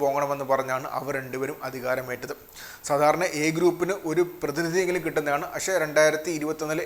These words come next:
ഇലക്ഷന് ശേഷം എ ഗ്രൂപ്പിന് അതുപോലും കിട്ടിയില്ല. രണ്ടും ഐ ഗ്രൂപ്പായിരുന്നു.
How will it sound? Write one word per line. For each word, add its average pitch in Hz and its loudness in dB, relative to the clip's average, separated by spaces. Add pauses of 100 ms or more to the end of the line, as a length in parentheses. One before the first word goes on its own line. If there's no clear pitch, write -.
ഇലക്ഷന് 147 -4
ശേഷം 139 -8 (180)
എ - 0
ഗ്രൂപ്പിന് 139 -6 (120)
അതുപോലും 143 2
കിട്ടിയില്ല. 127 -6 (200)
രണ്ടും 147 -2 (120)
ഐ - -4 (100)
ഗ്രൂപ്പായിരുന്നു. 135 -4